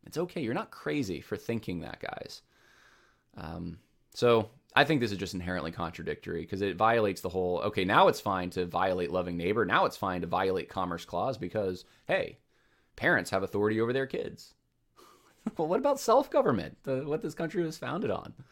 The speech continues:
Uh, okay, all right, let's keep going. The seventh and final moral principle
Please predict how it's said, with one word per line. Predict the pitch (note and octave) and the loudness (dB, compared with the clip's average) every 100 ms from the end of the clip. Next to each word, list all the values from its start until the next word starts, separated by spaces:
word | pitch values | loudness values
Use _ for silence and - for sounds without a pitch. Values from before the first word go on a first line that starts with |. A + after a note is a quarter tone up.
| - - - - - - - _ _ _ _ _ _ _ | -20 -20 -20 -20 -20 -20 -20 _ _ _ _ _ _ _
Uh, | - D3 C3 A2 G2 F#2 C#3 | 0 4 4 4 2 6 8
okay, | C#3 F2+ | 10 8
all | G#2 | 8
right, | C#3+ | 10
let's | C#3+ | 10
keep | C#3 A2 | 6 4
going. | G2+ G#2 | 4 4
The | |
seventh | A#2+ G#3+ A#3+ A3 | 6 8 8 6
and | E3+ D#3 | 2 0
final | C3+ D#3+ E3+ C3+ | 4 6 6 6
moral | A#2+ A#2+ G#2+ | 6 6 6
principle | - G2 - - - | 4 -4 -6 -8 -8